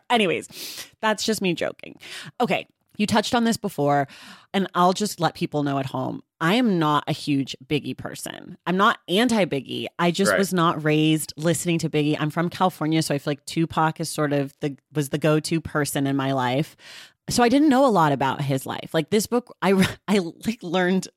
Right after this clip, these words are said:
Speaker 1: I learned a lot of stuff, and some of the things I'm sort of embarrassed that I didn't know. But also, I think you and I are about the same age. And so,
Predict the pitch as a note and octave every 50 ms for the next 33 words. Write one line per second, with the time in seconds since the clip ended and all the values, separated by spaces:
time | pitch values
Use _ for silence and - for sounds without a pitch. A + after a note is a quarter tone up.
0 | _ _ _ - E3 G#3 G3 G#3+ B3 C#4+ D#4 F4+ D#4 F#3 E3 D3+ E3 F3 - F#3
1 | F#3+ - - E3 F3+ - F#3 D#3+ F3+ F#3+ F3 E3+ F3 F3+ F3 D#3 D#3 - - D3
2 | D3 C#3+ C#3 D3 C#3+ C#3 C#3+ C#3+ D3 D#3 - - D#3 D3 D3 C#3 - C#3+ C#3 D#3
3 | D3+ E3+ G#3 G3+ G#3 G#3+ - - - - - - - G3+ - - G#3+ G#3 - A3
4 | G#3 G3 - G#3+ A3 - F#3+ F#3+ F#3 F3 E3+ E3 E3 D#3 D#3 D3 D3 - D#3+ D3+
5 | - - D3+ D3 C#3+ - C#3 C#3 C#3+ D3 D#3 E3+ F3+ - - - - - - -
6 | - G3+ F#3+ F3 - G#3 F#3+ F#3+ F#3 F3+ -